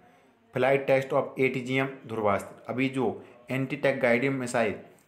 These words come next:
ध्रुवास्त्र है, उसका सफलतापूर्वक परीक्षण किस देश के द्वारा किया गया है? अगला क्वेश्चन है, "यूपीआई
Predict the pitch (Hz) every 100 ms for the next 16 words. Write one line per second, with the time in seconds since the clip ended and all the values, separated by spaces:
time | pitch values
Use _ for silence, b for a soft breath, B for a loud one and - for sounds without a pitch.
0 | - 120 131 135 135 120 95 - 127 -
1 | - 117 85 - - 127 135 135 - 143
2 | 139 127 123 127 117 110 135 123 135 117
3 | 120 117 - 127 120 135 175 - 98 82
4 | 80 98 - b b b b b 117 131
5 | 143 139 147 151 151 - _ _ - -
6 | 143 147 160 165